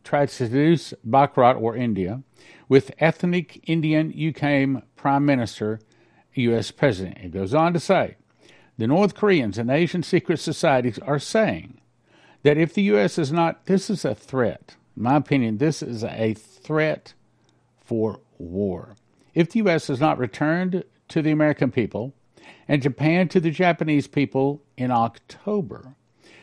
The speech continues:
they will take very serious action in East Asia." Uh, wow, that's a big threat. "North Koreans have traded large amounts of artillery shells,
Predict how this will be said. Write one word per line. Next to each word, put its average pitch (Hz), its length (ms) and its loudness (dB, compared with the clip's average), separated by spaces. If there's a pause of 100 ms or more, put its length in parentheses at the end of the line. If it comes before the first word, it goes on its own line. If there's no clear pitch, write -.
(140)
they 165 160 4
will 165 140 2
take 165 240 2
very 190 260 4
serious 170 400 0
action 131 560 -2
in 123 220 -4
East 139 480 0
Asia." 143 440 0 (1120)
Uh, 123 360 -4 (220)
wow, 139 560 4
that's 165 280 0
a 147 40 4
big 123 200 -2
threat. - 400 -4 (640)
"North 202 340 2
Koreans 135 540 -2
have 127 160 -2
traded 151 380 2
large 151 320 4
amounts 170 260 2
of 160 80 0
artillery 143 500 0
shells, 123 460 -2